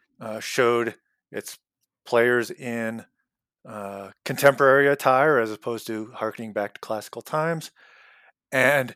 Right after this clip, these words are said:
was really a, a composition to show, uh, something more than just the scene. So in West's Death of, uh, Wolfe, which is s-, structured very much like Trumbull's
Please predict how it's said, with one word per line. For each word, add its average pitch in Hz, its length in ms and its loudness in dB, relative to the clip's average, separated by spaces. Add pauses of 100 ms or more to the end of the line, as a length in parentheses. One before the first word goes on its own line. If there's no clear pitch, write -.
(340)
was 117 240 -2
really 123 420 2
a, 120 400 0
a 123 140 -4
composition 127 640 0
to 107 80 -10
show, 113 720 -2 (580)
uh, 110 140 -6
something 127 320 2
more 117 320 4
than 110 200 -6
just 110 360 -6
the - 80 -14
scene. 92 640 -12 (320)
So 104 180 -10
in 101 140 -8
West's 131 480 4
Death 123 260 2
of, 101 260 -6 (540)
uh, 101 320 -12 (300)
Wolfe, 127 480 6 (320)
which - 340 -6 (160)
is 113 340 -6 (560)
s-, - 380 -20 (320)
structured 156 500 2
very 135 220 6
much 135 300 2
like 110 160 2
Trumbull's 104 580 -6